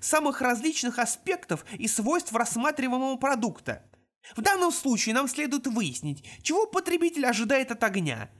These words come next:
в какие отношения с огнем вступает и как этот объект отражается на массовом сознании».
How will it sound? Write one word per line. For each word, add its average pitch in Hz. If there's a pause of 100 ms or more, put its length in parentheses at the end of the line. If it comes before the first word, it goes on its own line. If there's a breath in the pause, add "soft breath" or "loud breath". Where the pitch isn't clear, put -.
(140 soft breath)
в -
какие 285
отношения 226
с -
огнем 185
вступает 269
и 208
как 269
этот 254
объект 208
отражается 208
на 226
массовом 294
сознании». 202